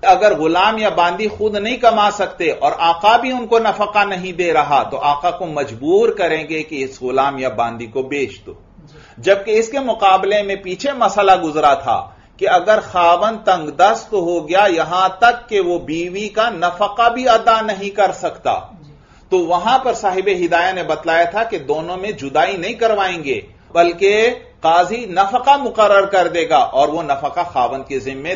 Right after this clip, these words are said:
Speaker 1: दैन होता चला जाएगा।
Speaker 2: जी।
Speaker 1: तो वहां पर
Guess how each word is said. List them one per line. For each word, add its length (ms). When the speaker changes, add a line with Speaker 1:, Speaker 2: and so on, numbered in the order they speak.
Speaker 1:
दैन 360
होता 360
चला 340
जाएगा। 440
Speaker 2:
जी। 80
Speaker 1:
तो 80
वहां 440
पर 160